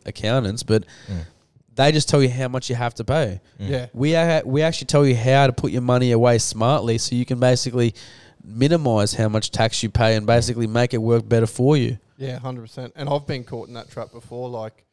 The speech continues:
Speaker 3: the stresses of business and money and not knowing what to do with my money, not knowing where to go, um, not even knowing who I should ask for help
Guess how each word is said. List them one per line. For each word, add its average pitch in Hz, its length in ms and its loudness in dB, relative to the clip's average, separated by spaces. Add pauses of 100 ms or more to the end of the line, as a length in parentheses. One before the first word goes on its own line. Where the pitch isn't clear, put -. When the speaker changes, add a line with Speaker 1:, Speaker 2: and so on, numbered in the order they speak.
(360)
Speaker 3:
the - 60 -20
stresses 123 460 -10
of 110 120 -14
business 117 540 -10
and 120 160 -10
money 120 320 -8
and 117 200 -8 (360)
not 147 200 -6
knowing 135 500 -6
what 131 180 -6
to 131 100 -12
do 120 140 -6
with 123 180 -6
my 127 100 -4
money, 123 320 -6
not 123 200 -8
knowing 120 420 -6
where 117 220 -4
to 123 140 -10
go, 123 380 -6 (380)
um, 123 340 -8
not 139 200 -8
even 127 220 -8
knowing 123 520 -6 (140)
who 135 160 -4
I 127 60 -2
should 123 160 -12
ask 117 220 -6
for 110 140 -12
help 127 380 -8